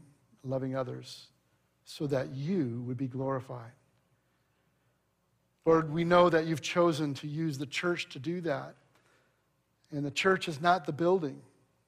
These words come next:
The church is us, the people of the building. We are the church,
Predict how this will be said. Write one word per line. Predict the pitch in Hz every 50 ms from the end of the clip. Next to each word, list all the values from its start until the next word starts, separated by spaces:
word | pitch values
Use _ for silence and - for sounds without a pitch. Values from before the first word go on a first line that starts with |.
| _ _ _ 247 147
The | 151 143
church | - - - 165 160 147 - - -
is | 151 135 131
us, | - - 143 135 127 123 123 - - - - - -
the | 151 135
people | - - 170 160 - - 143 139 131 123 - _ _ _ _ _ _ _ _ _ _ _ _ _ _ _ _ _ _ _ -
of | 151 147 143 131
the | 135 123
building. | 135 127 120 120 127 131 135 - _ _ _ _ _ _ _ _ _ _ _ _ _ _ _ _ _ _ _ _ _ _ _ _ _
We | 151 160 170
are | 165 156
the | 147 151
church, | - - - 175 165 151 147 - - - - - - -